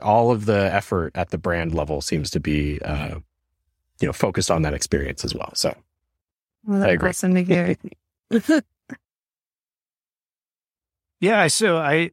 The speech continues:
Speaker 3: I agree with you, Mike. It, I, I think it always, it comes back to me, and I cannot remember where I heard this, right? And it, but it comes, I'm reminded, like, every time I talk to one of my teenage boys, and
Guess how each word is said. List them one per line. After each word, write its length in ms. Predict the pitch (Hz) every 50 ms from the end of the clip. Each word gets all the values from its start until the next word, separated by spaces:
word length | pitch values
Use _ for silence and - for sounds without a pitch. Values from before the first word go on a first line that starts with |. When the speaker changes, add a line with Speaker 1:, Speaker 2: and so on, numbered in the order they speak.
| _ -
Speaker 3:
I 80 | 143 135
agree 360 | 135 135 127 127 135 139 139
with 300 | 135 139 135 - - -
you, 400 | 143 131 131 127 127 127 127 - - _ -
Mike. 440 | 135 131 127 127 123 120 - - _ -
It, 200 | 156 151 151 - _ _ _ _ _ -
I, 120 | - 202 - -
I 60 | 175
think 180 | - - 233 220
it 80 | 220
always, 300 | 202 196 202 185 - - -
it 160 | 165 151 -
comes 220 | - 190 185 165
back 240 | - - 147 147 151
to 100 | - -
me, 80 | 139 143
and 120 | 156 139 143
I 100 | 139 131
cannot 420 | - - - 160 156 151 156 -
remember 440 | 147 135 127 131 131 131 127 123 120
where 440 | 113 120 123 123 120 123 123 127 127
I 100 | 123 120
heard 360 | - - 131 123 120 120 117
this, 320 | 120 120 117 110 - -
right? 340 | 127 117 117 117 117 117 - -
And 180 | 135 120 123 123
it, 100 | 139 - -
but 160 | 147 139 135
it 160 | 131 120 -
comes, 380 | - 160 156 143 139 120 - - - _ _ _ _ _ _ _
I'm 220 | - 170 147 147 147
reminded, 640 | 147 143 131 135 135 131 135 135 135 127 123 117
like, 180 | 123 117 107 - -
every 240 | 127 123 117 123 113
time 240 | - - 123 120 120
I 80 | 120 113
talk 200 | - 123 120 -
to 100 | - 123
one 80 | 123
of 40 | 120
my 120 | 117 117
teenage 420 | 110 - 143 131 120 120 110 - -
boys, 420 | 120 117 117 123 143 156 - -
and 140 | - 120